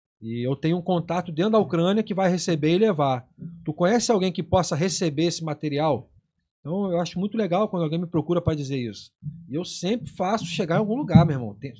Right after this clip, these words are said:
faço tudo que eu posso, né? Pra chegar em algum lugar.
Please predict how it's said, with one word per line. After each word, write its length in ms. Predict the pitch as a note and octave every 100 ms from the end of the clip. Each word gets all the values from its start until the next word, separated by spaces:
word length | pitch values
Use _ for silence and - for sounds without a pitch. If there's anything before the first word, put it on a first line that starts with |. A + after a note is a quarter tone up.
| -
faço 220 | D3 E3 - -
tudo 120 | G#3+
que 80 | D4+
eu 60 | D4+
posso, 440 | F3+ D#3 - B2+
né? 160 | E3+ - _ _ _ _ -
Pra 80 | C3+
chegar 200 | D3 E3
em 40 |
algum 140 | F3+
lugar. 340 | G3 D#3+ C#3